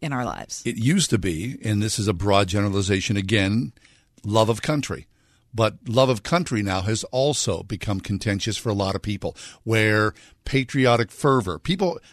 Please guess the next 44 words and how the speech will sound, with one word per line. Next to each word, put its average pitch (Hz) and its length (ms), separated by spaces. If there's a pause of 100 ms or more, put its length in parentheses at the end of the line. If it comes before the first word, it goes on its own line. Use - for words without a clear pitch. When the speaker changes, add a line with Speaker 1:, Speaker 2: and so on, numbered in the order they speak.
Speaker 2:
I, 143 120
I'm 165 120
surprised 165 580
at 156 40
how 156 60
many 147 160
people 120 300
are 113 180
not 117 520
patriotic 98 640 (220)
about 101 180
Speaker 1:
Yeah. 101 60
Speaker 2:
America. 101 280
I 101 40
mean, 120 100
you 135 60
think 170 180
back 143 160
to 135 80
nine 113 260
eleven. 98 360 (420)
There 120 100
were, 123 140
I 131 100
think 160 140
that 151 80
was 117 120
the 113 100
last 117 480
time 101 500
Speaker 1:
Mm-hmm. 185 220
Speaker 2:
that 196 40
there 117 140
was 101 100
a - 40
Speaker 1:
I - 20
think 170 160
you're 160 80
Speaker 2:
spike 127 80
Speaker 1:
right. - 80
Speaker 2:
and 113 80
you 120 60
would 104 80
go, 107 200